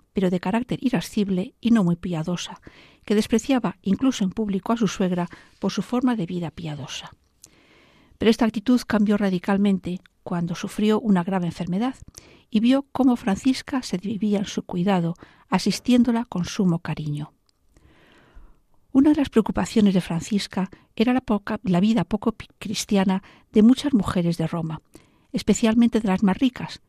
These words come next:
que vivían en medio de la frivolidad y ligereza de una sociedad decadente. A menudo rezaba por ellas, pidiendo a Dios que le indicase cómo podía colaborar a su salvación, que le dijese un medio de salvar la flor de la pureza de aquellas mujeres,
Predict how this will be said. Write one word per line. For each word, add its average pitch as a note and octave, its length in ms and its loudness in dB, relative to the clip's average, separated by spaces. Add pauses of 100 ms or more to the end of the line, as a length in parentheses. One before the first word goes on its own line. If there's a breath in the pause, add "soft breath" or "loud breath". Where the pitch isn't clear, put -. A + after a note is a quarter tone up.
(160)
que G3+ 100 -4
vivían B3+ 540 2
en F#3+ 180 4
medio B3 240 4
de E3 40 0
la E3 80 -2
frivolidad E3+ 580 -2 (100)
y F3+ 80 0
ligereza F3+ 580 -4 (300 loud breath)
de A#3 120 4
una B3 160 6
sociedad E3 440 -2
decadente. D#3 680 -10 (840 soft breath)
A G3+ 100 2
menudo A3 380 8
rezaba F#3+ 380 -2
por F#3 180 -4
ellas, A#3+ 360 -4 (160)
pidiendo A#3+ 380 2
a B3+ 60 0
Dios F#3+ 320 -2
que - 80 -10
le F3 80 -2
indicase F#3+ 560 -4 (360 loud breath)
cómo C#4 220 6
podía B3+ 380 2
colaborar F3 600 0
a F3 60 -6
su F#3+ 140 -2
salvación, D#3+ 640 -6 (600 soft breath)
que F#3+ 120 0
le F3 80 4
dijese A3 580 -2
un F3 220 0
medio F#3 400 0 (360 loud breath)
de - 140 0
salvar F#3+ 480 0
la A#3 80 2
flor A#3 320 2
de - 80 -6
la G3 120 0
pureza A3+ 420 -2
de G#3+ 60 -2
aquellas F3+ 320 -4
mujeres, E3 540 -4